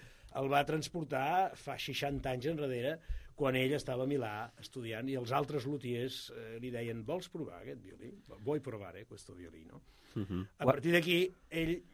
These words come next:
Speaker 1: va decidir: «Doncs ara et dedicaré una obra, perquè ja que hi ha aquest, eh, aquest documental, considero que també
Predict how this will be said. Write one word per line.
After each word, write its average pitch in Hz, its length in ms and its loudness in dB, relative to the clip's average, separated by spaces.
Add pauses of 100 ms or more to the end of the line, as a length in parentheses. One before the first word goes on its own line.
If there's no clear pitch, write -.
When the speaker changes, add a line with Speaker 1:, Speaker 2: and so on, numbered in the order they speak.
(180)
Speaker 1:
va 127 160 0
decidir: 127 380 -2
«Doncs 117 240 -4 (120)
ara 139 220 6
et 143 80 0
dedicaré 131 400 2
una 139 160 2
obra, 131 240 -2
perquè 107 480 -6
ja 110 160 -4
que 113 100 -8
hi 113 100 -2
ha 107 100 -4
aquest, 107 440 -8
eh, 110 420 -4
aquest 123 200 -2
documental, 127 840 0 (480)
considero 139 800 4 (160)
que 131 720 0
també 127 920 0